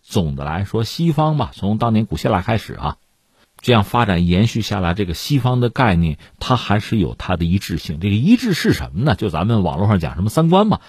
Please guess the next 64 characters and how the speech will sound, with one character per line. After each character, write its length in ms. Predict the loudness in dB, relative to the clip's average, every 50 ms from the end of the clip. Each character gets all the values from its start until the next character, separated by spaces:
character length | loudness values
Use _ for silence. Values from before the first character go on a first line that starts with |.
| -16 -4
就 100 | 0 0
是 80 | 2 2
说 120 | 0 -2 -4 -8 _ -4
它 120 | -2 0
的 120 | 0 0 0
世 160 | -2 0 0
界 140 | 2 2 2
观、 200 | 2 0 0 0
它 80 | 0
的 100 | -2 -2
价 160 | 0 0 -2
值 120 | -2 0 0
观 200 | 0 0 0 -2 -6 -14 _
其 320 | -12 -8 -4 0 0 0
实 200 | 0 -2 -4 -6
是 120 | -6 -6 -6
比 180 | -4 -4 -4
较 140 | -4 -4 -6
一 160 | -6 -8 -12 -18
致 160 | -20 -20 -20 -20
的。 80 | _ _ _ _ _ _ -2
那 120 | 2 4 4
你 160 | 4 4 2
一 80 | 0 0
定 100 | 2 2
要 80 | 2
让 140 | 2 2 2
我 100 | 0 0
说 180 | 0 -2 -4 -4 -6 -16 -10 -6
这 100 | -2 0
个 120 | 2 2
一 240 | 0 0 -2 -2 -2
致 160 | -2 -2 -2
的 80 | -2 0
东 160 | 0 2 2
西 80 | 0 0
到 320 | -4 -2 -2 0 0 0
底 120 | -2 -6 -10
是 200 | -10 -10 -12 -12
什 120 | -14 -16
么？ 100 | -20 -20 -20 _
说 340 | -14 -12 -8 -2 0 2 4
明 300 | 4 4 4 4 2 2
白 160 | 0 -2 -2
一 100 | -4 -8
点， 160 | -10 -14 -16 -20 -20 -20 -20 -20 _ -2
弱 400 | 2 4 4 6 6 4 2 2
肉 240 | 0 0 0 -2
强 300 | -4 -6 -6 -4 -4 -4
食， 240 | -6 -8 -14 -18 -20 _ _ _
恃 380 | -6 -4 -2 -2 -2 -2 -4
强 340 | -4 -4 -4 -2 0 0 0
凌 140 | 0 0 0
弱， 180 | -2 -2 -4 -6 -2
就 220 | 2 2 2 4
是 100 | 2 -2
这 80 | -4 -4
个 60 | -4
东 160 | -6 -6 -8
西。 160 | -10 -14 -20 _ _ _ _ _ _ _ _ _
谁 280 | -6 0 4 4 4 4
胳 300 | 0 _ 4 6 6 6
膊 100 | 6 2
粗、 260 | -4 -6 -10 -10